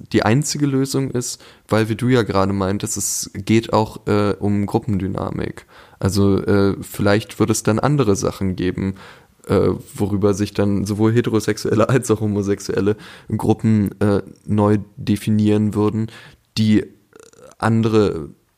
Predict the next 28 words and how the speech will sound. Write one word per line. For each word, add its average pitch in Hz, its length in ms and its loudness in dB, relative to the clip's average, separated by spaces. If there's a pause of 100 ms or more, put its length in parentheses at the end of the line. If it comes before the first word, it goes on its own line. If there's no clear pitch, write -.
Menschen 107 680 0
irgend-, 104 300 0
in 101 200 0
irgendeiner 107 380 0
Weise 104 240 0
ausschließen 98 920 -2
oder, 95 580 0
ähm, 98 300 0 (360)
äh, 98 200 2
bewusst 104 640 0 (180)
degradieren 101 680 0
können. - 420 -10 (680)
Und, 104 500 2
n-, - 300 -4 (400)
n-, 110 220 0
ja, 123 200 2
das 104 180 -2
ist - 60 -10
eine 120 220 0 (480)
spannende 117 480 0
Frage, 113 500 0
also 98 320 -2
wie 117 120 0
man 120 240 0 (300)
praktisch, - 560 -4 (100)
äh, 101 120 -2 (100)
Gruppen, 117 560 2 (720)
äh, 101 200 -2